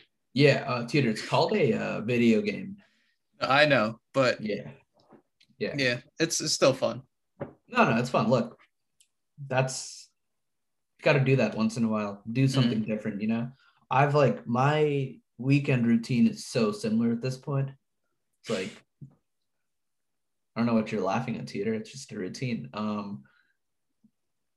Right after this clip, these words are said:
Speaker 2: Uh, so go on.
Speaker 1: Yeah, I don't know. It's like something, maybe not that, but I don't know, something else. I gotta do something in the next month to get out of, like, every weekend has been, I'm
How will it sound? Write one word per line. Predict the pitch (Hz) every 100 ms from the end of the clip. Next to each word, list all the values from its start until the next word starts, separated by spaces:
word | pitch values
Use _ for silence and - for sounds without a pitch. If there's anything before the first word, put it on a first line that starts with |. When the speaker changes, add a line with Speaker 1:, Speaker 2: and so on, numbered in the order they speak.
| _ _ _ _ _ _ _ _ _ _ _ _ _ _ _ - - 127
Speaker 2:
Uh, | 120
so | 123 117 113 -
go | 120
on. | 120 139 - _ _ _ -
Speaker 1:
Yeah, | 117 113 107 -
I | 127
don't | 151
know. | 170 113
It's | -
like | 123 117 113 - _ _ _ _ -
something, | - 165 180 170 139
maybe | 147 160
not | 143 113 -
that, | 117 113 -
but | 110 - _
I | 131
don't | 127
know, | 110
something | - 139 135
else. | 127 123 117
I | 127
gotta | 143 135
do | 127 113 - -
something | 139 113 117 110
in | 110
the | 113
next | 113 -
month | 113 104 104 - -
to | 139
get | 131 117
out | 117
of, | 113 - _ _ -
like, | 123 117 - _ _
every | 131 139 147
weekend | 131 135 151 156 143
has | 120 117
been, | 113 107
I'm | 143 120 -